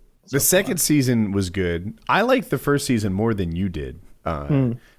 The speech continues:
Speaker 1: so the first season, a little less happened. They were, they have to, um, establish the universe, and that can take some time.
Speaker 2: Yeah, set the stage.
Speaker 1: And, uh, but I,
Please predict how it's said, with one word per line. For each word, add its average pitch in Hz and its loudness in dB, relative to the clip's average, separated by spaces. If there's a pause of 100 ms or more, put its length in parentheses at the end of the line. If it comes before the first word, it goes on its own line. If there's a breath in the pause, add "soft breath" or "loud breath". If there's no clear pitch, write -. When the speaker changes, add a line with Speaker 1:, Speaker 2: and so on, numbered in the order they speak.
(100)
Speaker 1:
so - -4
the 131 2
first 175 4
season, 160 2
a 160 4
little 240 2
less 127 2
happened. 95 -8
They 98 -4
were, 104 -2
they 107 0
have 117 -2
to, 98 0
um, 78 -8 (500)
establish 101 0
the 82 -10
universe, 104 -2
and 90 -6
that 87 -6
can 95 -10
take 92 -6
some 90 -10
time. 87 -6
Speaker 2:
Yeah, 95 -2
set - -6
the 123 -4
stage. - -6 (180)
Speaker 1:
And, 123 2
uh, 104 2 (120)
but 170 2
I, 156 0